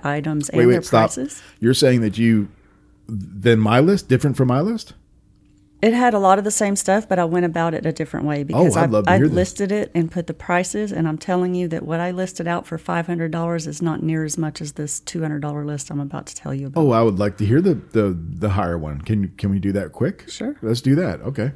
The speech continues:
Speaker 1: Which one? The
Speaker 2: Or whatever you got. You said a thousand?
Speaker 1: <clears throat> Well, my thousand dollar list had almost everything you said. Um, the water bob, which is the bathtub letter.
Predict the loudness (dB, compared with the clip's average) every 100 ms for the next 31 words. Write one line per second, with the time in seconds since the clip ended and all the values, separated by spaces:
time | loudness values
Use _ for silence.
0 | -10 _ -8 -6 -4 -4 -4 -8 -12 _
1 | _ _ _ -12 -8 -6 0 2 2 2
2 | 0 -2 0 0 0 -2 -4 0 4 4
3 | 4 0 -2 -2 0 0 2 2 2 0
4 | 0 0 0 -2 -4 -2 0 -2 -6 -10
5 | -14 -4 -2 -2 0 0 0 0 0 0
6 | 2 2 2 -2 -8 _ _ _ _ _
7 | -2 0 0 0 2 6 6 6 4 2
8 | 0 -4 -6 -10 -8 -4 -4 -4 -6 -8
9 | -4 -4 -2 -4 -4